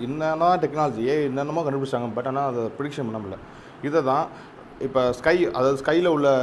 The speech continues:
மொத்த சேட்டலைட் ரிசர்ச்மெண்ட் பண்ணுவாங்க. என்னென்ன மேகம் எப்படி மோதுனா என்னென்ன வரும், ப்ராபபிலிட்டிஸ். For example, காயின் சுண்டிடுவோம், நம்ம ஸ்கூல்ல இது படிச்சிருப்போம். ஒரு காயின் சுண்டுறோம், தலை, பூ, அதை த-,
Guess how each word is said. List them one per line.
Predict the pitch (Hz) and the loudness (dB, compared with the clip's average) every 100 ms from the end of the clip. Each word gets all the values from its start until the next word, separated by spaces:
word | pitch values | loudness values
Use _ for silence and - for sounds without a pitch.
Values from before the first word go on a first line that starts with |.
| 127 120 113 | 2 0 0
மொத்த | 127 143 190 170 156 - | 0 0 2 2 0 -2
சேட்டலைட் | 151 143 151 147 113 | -4 0 0 0 -4
ரிசர்ச்மெண்ட் | 131 165 151 135 120 | -2 -2 -2 -2 0
பண்ணுவாங்க. | 131 120 104 - - - - | 0 0 -4 -12 -20 -20 -6
என்னென்ன | 127 160 196 190 | 0 2 2 2
மேகம் | 156 160 185 - | 2 2 2 0
எப்படி | 123 151 165 | -2 0 -2
மோதுனா | 135 147 156 165 123 | 0 0 0 0 0
என்னென்ன | 139 160 135 - 113 104 | -2 -2 -2 -4 -12 -6
வரும், | 120 123 110 - | -2 -2 -4 4
ப்ராபபிலிட்டிஸ். | 151 165 127 113 - - - - - - | 6 6 0 -6 -12 -16 -20 -20 -8 4
For | 151 | 6
example, | 139 143 170 131 | 6 4 4 4
காயின் | - 170 180 | 2 0 0
சுண்டிடுவோம், | 147 139 123 | -2 -2 -2
நம்ம | 110 117 117 117 | -2 -2 -2 -4
ஸ்கூல்ல | 117 - 165 160 156 | -10 -2 2 4 2
இது | 139 131 | 2 0
படிச்சிருப்போம். | 131 127 110 - - - - - - - | -2 -6 -8 -12 -18 -20 -20 -20 -20 -4
ஒரு | 151 156 | 2 4
காயின் | 156 175 190 180 | 6 4 4 2
சுண்டுறோம், | 160 170 185 - | 2 2 2 2
தலை, | 170 175 196 202 - - - | 6 8 6 4 -8 -16 -6
பூ, | 151 143 - 135 | -2 0 -2 0
அதை | 139 | 0
த-, | 139 147 139 | 2 2 2